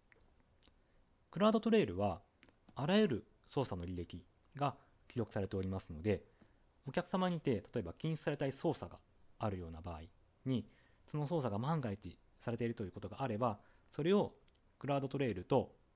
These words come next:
その他のサービス、例えばイベントブリッジといったような通知用のサービスを利用することで、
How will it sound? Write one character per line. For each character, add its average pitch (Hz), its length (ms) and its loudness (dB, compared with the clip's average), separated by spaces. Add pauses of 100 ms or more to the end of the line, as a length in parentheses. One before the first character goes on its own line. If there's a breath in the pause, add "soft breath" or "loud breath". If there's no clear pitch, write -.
(180)
そ 160 80 0
の 170 40 2
他 156 80 2
の 101 80 2
サ - 120 -2
ー 87 60 -4
ビ 85 60 -8
ス、 - 160 -14 (840)
例 127 60 -2
え - 20 -2
ば 101 100 -2
イ 101 60 -6
ベ 127 80 2
ン 139 60 0
ト 143 80 2
ブ 143 80 2
リ 123 60 0
ッ - 20 -8
ジ - 80 -20
と - 80 -10
い 90 40 -6
っ - 20 -20
た - 120 -10
よ 90 80 -6
う 90 40 -4
な 101 200 0 (260)
通 135 160 -2
知 135 100 -6
用 131 80 2
の 127 80 2
サ 120 140 -2
ー 110 40 0
ビ 107 60 -2
ス 104 200 -10 (180)
を 170 200 2 (340 soft breath)
利 117 80 0
用 120 100 6
す 113 140 -2
る 110 60 -2
こ 104 120 -2
と 101 100 -4
で、 127 260 2